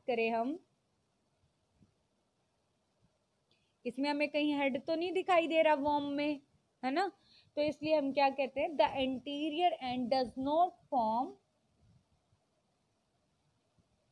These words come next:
the anterior end, anterior means आगे वाला, the anterior end does not form a distinct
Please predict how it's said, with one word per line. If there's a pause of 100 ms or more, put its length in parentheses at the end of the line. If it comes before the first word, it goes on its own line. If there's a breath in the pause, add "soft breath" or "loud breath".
(100)
the (240)
anterior (280)
end,
anterior (100)
means (160)
आगे
वाला, (1080)
the
anterior (140)
end (1800)
does
not (160)
form (1400)
a
distinct